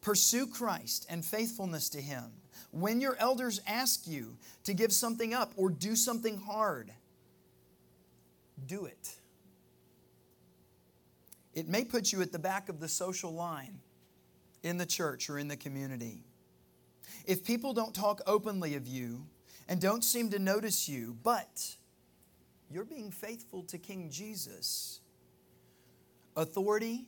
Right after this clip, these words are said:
and leadership and gravitas will flow to you. Christ will see of that. Being a good man, young men, is too shallow of a goal.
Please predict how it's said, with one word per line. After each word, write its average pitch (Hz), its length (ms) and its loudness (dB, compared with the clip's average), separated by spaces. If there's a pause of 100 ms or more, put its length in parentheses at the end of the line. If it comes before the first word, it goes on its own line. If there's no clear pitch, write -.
(340)
and 196 320 -2
leadership 185 680 -4 (560)
and 196 360 -4
gravitas 170 800 -6 (180)
will 135 380 -6
flow 156 320 -6
to 143 180 -10
you. 120 220 -10 (400)
Christ 185 420 2
will 180 120 -4
see 175 240 -2
of 123 120 -6
that. - 400 -10 (3250)
Being 220 380 2
a 196 80 2
good 175 340 0
man, 151 640 -6 (1200)
young 160 300 -2
men, 131 240 -8 (400)
is 143 240 -6
too - 300 -10
shallow 185 460 -6
of 139 100 -8
a 143 80 -8
goal. 135 300 -10